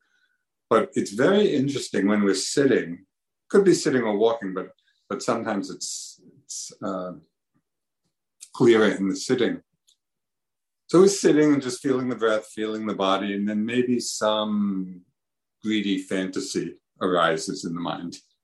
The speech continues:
You know, maybe it's a lustful fantasy, or, um, yeah, it could be a sexual fantasy, it could be food <laughs> fantasy, whatever.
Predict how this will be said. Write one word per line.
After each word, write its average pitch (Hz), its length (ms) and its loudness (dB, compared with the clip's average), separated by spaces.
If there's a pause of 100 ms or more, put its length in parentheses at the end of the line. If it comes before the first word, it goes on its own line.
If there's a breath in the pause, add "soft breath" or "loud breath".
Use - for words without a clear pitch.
(160)
You 110 80 0
know, 101 40 4
maybe 95 300 4
it's 92 140 0
a 92 60 0
lustful 107 580 0
fantasy, 98 840 0
or, 85 400 -10 (640)
um, - 640 -16 (1120)
yeah, 110 160 4
it 101 160 0
could - 180 4
be 92 100 -4
a 90 60 2
sexual 151 460 2
fantasy, 131 440 -2
it - 60 -6
could - 120 -16
be - 80 -12
food 151 440 4
<laughs> - 40 -16
fantasy, 123 480 0
whatever. 110 480 2